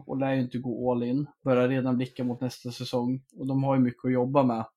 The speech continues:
Kommer inte kunna klara det på samma förutsättningar nästa säsong, det tror jag inte. Så mina tankar är väl, liksom, att, eh...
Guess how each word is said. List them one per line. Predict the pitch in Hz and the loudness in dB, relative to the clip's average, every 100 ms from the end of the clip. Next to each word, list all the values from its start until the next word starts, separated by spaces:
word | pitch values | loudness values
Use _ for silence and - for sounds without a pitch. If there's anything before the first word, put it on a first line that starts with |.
| _ _ _ _ _ _ _ _ _ | _ _ _ _ _ _ _ _ _
Kommer | - 131 | -8 -4
inte | 127 - | -4 -4
kunna | 127 117 123 | -4 -2 -6
klara | - 127 127 | -2 0 2
det | 123 | 0
på | 117 | -4
samma | 123 120 120 117 117 | -4 -4 -4 -6 -6
förutsättningar | - 123 120 123 120 113 | -2 -2 -2 -8 -6 -4
nästa | 117 - 127 | -6 -6 -8
säsong, | 120 113 117 | -6 -6 -6
det | 120 | -6
tror | 120 | -6
jag | 113 | -8
inte. | - 131 - _ _ _ _ _ _ _ _ _ _ _ | -8 -12 -12 _ _ _ _ _ _ _ _ _ _ _
Så | - 151 | 0 4
mina | 170 185 | 6 6
tankar | 233 175 151 151 | 6 4 4 4
är | 147 208 | 6 6
väl, | |
liksom, | 202 131 139 131 | 0 0 -2 0
att, | 123 - - | -2 -4 -2
eh... | 131 | 0